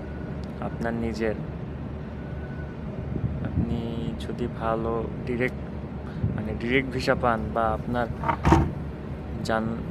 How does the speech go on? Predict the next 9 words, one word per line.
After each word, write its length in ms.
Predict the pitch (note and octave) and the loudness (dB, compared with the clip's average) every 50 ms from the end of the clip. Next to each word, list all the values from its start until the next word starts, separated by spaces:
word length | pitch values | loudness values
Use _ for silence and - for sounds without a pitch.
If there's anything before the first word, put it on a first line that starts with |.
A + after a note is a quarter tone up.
| - - A2+ | -4 -4 -2
মানে, 160 | A2 A2 A2 G2+ | -2 -2 -2 -2
খোঁজ 160 | - - A#2 - - - | -4 -4 -4 -4 -2 -2
খবর 220 | B2+ A#2+ A2+ A#2+ A#2+ A#2 A#2 A#2 | -2 -2 0 0 0 0 0 0
নিয়ে 220 | A#2 A#2+ A#2+ A#2+ A#2 A2+ A2 - | 0 0 0 0 0 -2 -2 -4
যদি 200 | A#2 A2+ A2+ - A2+ G#2+ A2 | -4 -4 -2 -2 -2 0 0
আসতে 220 | A2 - - - A#2 A2+ | -2 -2 -4 -4 -2 0
পারেন, 240 | A#2 A2+ A2 A2 G#2+ G#2+ A2 | 0 2 2 0 0 0 -2
ইন্টারভিউ 400 | A2 - A#2 A2+ A2+ A2+ A#2 A2+ A2 G#2+ - | -2 -2 -2 -2 -2 -2 -2 -2 -2 -2 -2
দিয়ে, 220 | B2 A#2+ B2 A#2 | 0 0 0 0